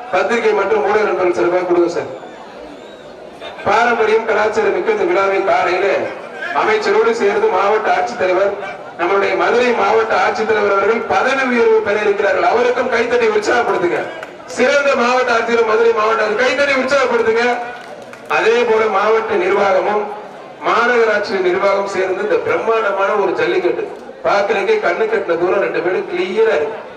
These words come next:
அவ்வளவு ஒரு கட்டுக்கோப்பா பிரம்மாண்டமா ஏற்பாடு பண்ணியிருந்த மாநகராட்சி நிர்வாகம், மாவட்ட நிர்வாகம், காவல்துறை நண்பர்கள், குறிப்பா நம்முடைய காவல்துறை சகோதரர்களுக்கு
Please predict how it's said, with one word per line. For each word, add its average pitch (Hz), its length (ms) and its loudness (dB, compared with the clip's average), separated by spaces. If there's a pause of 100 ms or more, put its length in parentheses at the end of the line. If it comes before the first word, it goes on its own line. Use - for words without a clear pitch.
(340)
அவ்வளவு 233 400 2
ஒரு 196 180 2
கட்டுக்கோப்பா 208 640 0 (560)
பிரம்மாண்டமா 453 540 0 (140)
ஏற்பாடு 440 320 2
பண்ணியிருந்த 185 360 0
மாநகராட்சி 190 540 0
நிர்வாகம், 180 420 0 (380)
மாவட்ட 190 360 0 (120)
நிர்வாகம், 180 400 0 (440)
காவல்துறை 254 600 2
நண்பர்கள், - 400 -2
குறிப்பா 226 300 0
நம்முடைய 185 240 0 (120)
காவல்துறை 208 460 2 (120)
சகோதரர்களுக்கு 175 680 0